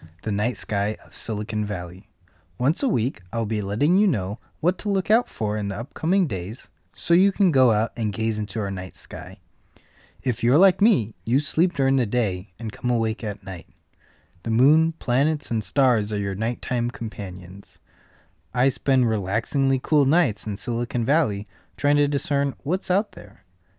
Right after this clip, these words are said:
This podcast is our journey together of the night skies. November twenty-seventh,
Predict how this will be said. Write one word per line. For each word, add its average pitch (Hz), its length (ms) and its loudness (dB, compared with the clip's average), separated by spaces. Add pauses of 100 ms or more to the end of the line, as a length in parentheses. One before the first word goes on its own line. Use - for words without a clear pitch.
(120)
This 185 180 0
podcast 117 680 -2
is 107 120 -4
our 135 140 2
journey 107 320 -2
together 95 500 -8 (280)
of 131 140 -4
the 123 100 0
night 98 260 -2
skies. 90 600 -8 (880)
November 131 560 4
twenty-seventh, 117 840 0